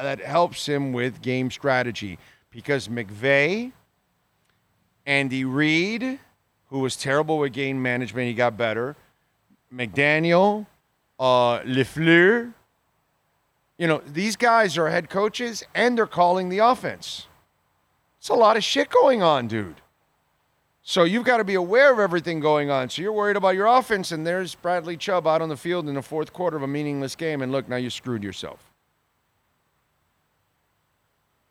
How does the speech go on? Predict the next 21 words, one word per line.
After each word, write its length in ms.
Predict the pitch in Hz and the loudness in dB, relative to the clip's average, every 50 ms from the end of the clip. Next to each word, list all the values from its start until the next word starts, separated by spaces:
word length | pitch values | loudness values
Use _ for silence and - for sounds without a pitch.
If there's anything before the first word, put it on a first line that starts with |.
| _ _ _ | _ _ _
Because 320 | - 120 - 143 139 113 104 | -18 -10 -8 -6 -6 -4 -2
maybe 240 | 139 147 151 160 | -2 -2 -2 0
you're 100 | 160 156 | -2 -2
thinking 380 | 143 - - 160 143 135 156 151 | -2 -2 -4 -6 -6 -4 -6 -4
about 220 | 143 127 135 135 | -2 -2 -2 -2
what 160 | 135 139 131 - | -2 -4 -6 -8
to 80 | 139 | -10
do 120 | 123 147 139 | -8 -8 -6
in 40 | 135 | -6
the 80 | 131 | -6
next 220 | 127 131 135 - - | -6 -6 -8 -8 -10
possession, 540 | - 123 107 139 151 165 - - 143 127 123 | -14 -10 -8 -6 -6 -6 -6 -8 -8 -8 -8
and 260 | 117 117 113 117 117 | -8 -8 -8 -8 -8
you 100 | 117 120 | -8 -8
should 260 | 110 - - 139 123 | -8 -8 -8 -8 -8
be 200 | 120 127 127 120 | -8 -8 -8 -8
watching 500 | 113 110 117 127 131 127 - 135 127 123 | -8 -4 -2 -2 -2 -2 -4 -8 -10 -10
everything 320 | 123 120 123 120 110 113 | -8 -8 -8 -8 -8 -6
that's 160 | 113 107 104 - | -6 -8 -8 -8
going 300 | - 110 107 104 101 101 | -8 -6 -6 -6 -6 -8
on, 260 | 101 92 80 78 | -10 -10 -10 -12